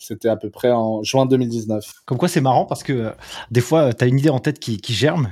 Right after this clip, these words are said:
Speaker 2: et puis voilà, ça pousse, ça pousse, ça pousse, ça pousse, et puis, euh, tu discutes avec quelqu'un, et tu dis, « Ah ouais, mais en fait, euh, bah ouais, c'est peut-être le moment, chemin faisant,
Speaker 1: Mhm.
Speaker 2: comme tu le dis. »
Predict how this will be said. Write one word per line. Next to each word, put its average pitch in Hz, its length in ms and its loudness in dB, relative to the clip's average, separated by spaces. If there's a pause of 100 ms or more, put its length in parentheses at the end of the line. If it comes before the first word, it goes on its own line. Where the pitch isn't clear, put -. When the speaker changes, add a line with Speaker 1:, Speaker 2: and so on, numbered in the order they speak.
Speaker 2:
et 104 80 -8
puis 127 160 0
voilà, 123 180 6
ça 131 140 4
pousse, 170 260 -2
ça - 160 0
pousse, - 240 -6
ça 131 160 0
pousse, 147 220 -8
ça - 160 -2
pousse, 180 300 -6
et 139 40 0
puis, 131 220 0
euh, 98 180 -2
tu - 140 -6
discutes 120 320 0
avec 127 180 6
quelqu'un, 131 460 2 (420)
et 120 60 2
tu 113 60 2
dis, « 165 60 10
Ah 208 60 8
ouais, 220 80 4
mais 190 80 2
en 127 120 2
fait, 170 300 -2
euh, 123 300 0 (340)
bah 131 220 4
ouais, 151 220 0 (100)
c'est 127 140 -8
peut-être 147 180 -2
le 151 80 0
moment, 139 380 0
chemin 147 320 4
faisant, 147 320 4
Speaker 1:
Mhm. 175 100 12
Speaker 2:
comme 139 140 2
tu 143 120 -4
le 135 60 -4
dis. » 131 220 -4